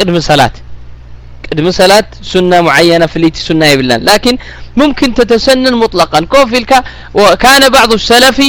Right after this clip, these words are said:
كابزأت سقعت إمام زمت يتسنن، يصلي ركعتين ثم يسلم، كل ركعة سجد سلام يسملس، كل ركعة، وهكذا يظل يتسنن. وبعضهم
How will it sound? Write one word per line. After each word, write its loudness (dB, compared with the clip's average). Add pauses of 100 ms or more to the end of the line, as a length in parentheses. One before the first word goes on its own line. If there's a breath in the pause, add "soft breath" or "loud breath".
(720 loud breath)
كابزأت 2
سقعت 0
إمام 2
زمت 0 (460)
يتسنن، 2 (840)
يصلي 2
ركعتين 2
ثم -4
يسلم، -2
كل -6
ركعة 2
سجد -6
سلام -4
يسملس، -6
كل -12
ركعة، -4
وهكذا 2 (320 loud breath)
يظل 2
يتسنن. 0
وبعضهم 2